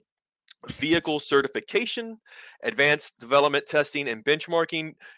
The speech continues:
Uh, engineers can conduct forty-eight different passive safety crash test simulations on site, creating efficiencies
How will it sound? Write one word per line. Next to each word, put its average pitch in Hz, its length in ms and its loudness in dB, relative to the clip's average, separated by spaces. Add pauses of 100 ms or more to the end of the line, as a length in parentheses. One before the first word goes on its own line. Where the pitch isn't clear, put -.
(200)
Uh, - 140 -10
engineers 170 440 0
can 147 140 -4
conduct 135 380 0
forty-eight 175 720 -2
different 147 280 -2
passive 151 440 -2
safety 143 340 -4
crash 135 360 0
test 135 260 -2
simulations 123 600 -4 (120)
on 196 200 6
site, 123 460 0 (400)
creating 135 420 0
efficiencies 135 840 -4